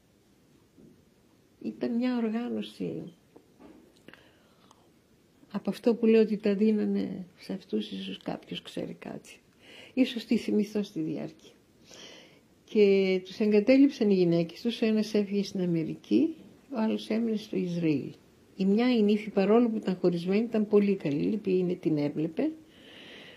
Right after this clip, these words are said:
όταν πήγε μετά στο γυροκομείο. Αυτό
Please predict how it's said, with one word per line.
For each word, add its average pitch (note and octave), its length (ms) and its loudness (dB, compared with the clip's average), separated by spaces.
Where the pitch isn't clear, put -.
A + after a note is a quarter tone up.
όταν E3+ 320 0
πήγε E3+ 240 4
μετά D#3 360 0
στο - 580 -12
γυροκομείο. C3+ 720 -6
Αυτό C#4 640 6